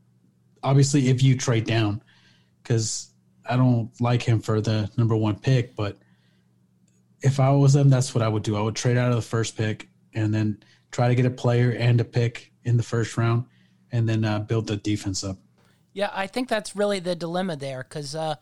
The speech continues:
Speaker 2: I think Isaac would fit good. Uh, I think Killian Hayes would fit great there. Now, do you have the, let's say, cojones to take someone who isn't,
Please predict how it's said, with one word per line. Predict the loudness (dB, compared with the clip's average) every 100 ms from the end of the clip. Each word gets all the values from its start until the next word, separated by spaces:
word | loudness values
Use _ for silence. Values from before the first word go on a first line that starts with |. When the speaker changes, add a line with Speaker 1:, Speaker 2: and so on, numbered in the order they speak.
| _ _ _ _
Speaker 2:
I | -10 -8
think | -6
Isaac | -2 -4 -4 -8
would | -8 -8
fit | -8 -6
good. | -2 -2 0
Uh, | 0 -2 -4
I | -6
think | -6 -8
Killian | -6 -4 -4 -4
Hayes | -4 -6 -8
would | -10 -12
fit | -10 -12 -6
great | -6 -6 -6
there. | -4 -2 -4 -10
Now, | -8 -4 -2 -4 _ _ _ _ _ _ _
do | -8
you | -4 -2
have | -2 -2 -4
the, | -8 -6 -6 -12 _ _ _
let's | -10 -8
say, | -4 -4 -4
cojones | -6 -4 -2 -2 -2 -4 -6 -14 _ _ _ _ _
to | -10 -8
take | -6 -8 -4
someone | -4 -2 -4
who | -4 -4
isn't, | -6 -8